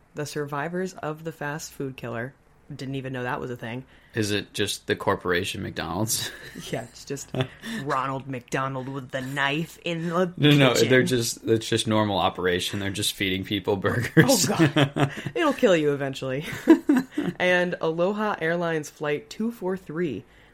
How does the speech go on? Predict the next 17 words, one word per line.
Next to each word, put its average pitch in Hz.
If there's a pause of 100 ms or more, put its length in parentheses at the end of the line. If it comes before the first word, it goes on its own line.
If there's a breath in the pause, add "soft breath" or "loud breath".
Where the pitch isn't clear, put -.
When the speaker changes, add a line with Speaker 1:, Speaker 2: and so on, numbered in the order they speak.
Speaker 1:
which 147
was, 143 (260)
it, 147
it 139
had 139
extensive 151
damage 131
after 127
an 131
explosion, 196 (380 soft breath)
and 160
then 185
they 208
needed 220
to 208
land 175
it, 113